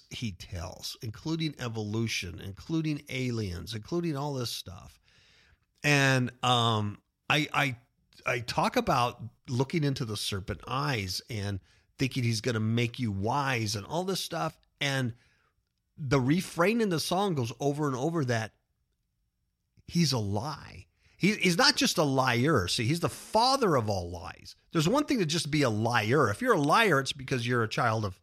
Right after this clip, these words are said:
Be-, Be-, Beelzebub. You lie like your father. But he's actually a lie. He's actually a lie. You understand that? He's the, he's the origin of lie. He is a lie. It's huge.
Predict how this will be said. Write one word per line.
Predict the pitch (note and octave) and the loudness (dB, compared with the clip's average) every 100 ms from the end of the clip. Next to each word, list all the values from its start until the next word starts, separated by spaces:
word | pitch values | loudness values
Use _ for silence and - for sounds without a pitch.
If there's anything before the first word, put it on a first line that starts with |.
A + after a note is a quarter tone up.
| _ | _
Be-, | B2 A2 G#2 A2 | -10 -6 -6 -2
Be-, | A2+ A2 G#2 | -2 -2 -2
Beelzebub. | G#2+ B2+ F#3+ C#3+ E2 - - _ _ _ _ _ _ _ _ - | 0 2 2 0 -4 -8 -16 _ _ _ _ _ _ _ _ 0
You | B2 | 2
lie | C3 C3+ | 6 6
like | A#2+ G#2 | 4 0
your | G2+ | -4
father. | - - F3 F2+ - _ _ _ | -4 -4 -4 -6 -14 _ _ _
But | E3+ C#3 | 2 4
he's | F3+ B3 - | 4 2 0
actually | - E3 - C3+ - | 0 0 -2 -2 -2
a | - D3+ | -2 0
lie. | A2 A#2+ D3+ E2+ D#2+ - _ _ _ _ _ | 2 2 0 -2 -6 -12 _ _ _ _ _
He's | - F3 | 2 6
actually | G#3+ F#3+ D3+ - - | 6 4 -2 -4 4
a | F#3 | 6
lie. | C#3 A#2+ B2 D#3 A#2+ D#2+ E2+ - _ | 6 4 2 0 -4 -6 -16 -20 _
You | E3 B2+ | -4 0
understand | C#3+ - F#3 G3 | 0 2 0 0
that? | G3+ G3 - _ | -2 -6 -10 _
He's | F#3+ F#3 | 2 2
the, | E3+ F3+ D#3+ - _ _ _ _ _ | 2 0 0 -6 _ _ _ _ _
he's | - F#3 | -2 0
the | D#3+ - | 0 2
origin | E3 F#3 D#3 | 4 6 4
of | C3+ G#2 | 0 -2
lie. | A2+ C#3 F2 E2 - _ _ _ _ _ | -4 -6 -10 -14 -20 _ _ _ _ _
He | - - E3+ | -6 -6 0
is | E3+ E3+ - | 0 0 4
a | D#3+ | 6
lie. | C3 A2 B2+ G#2 F#2 | 6 6 6 4 0
It's | - | -2
huge. | - A#3+ F3+ F2 - | 0 2 2 0 -8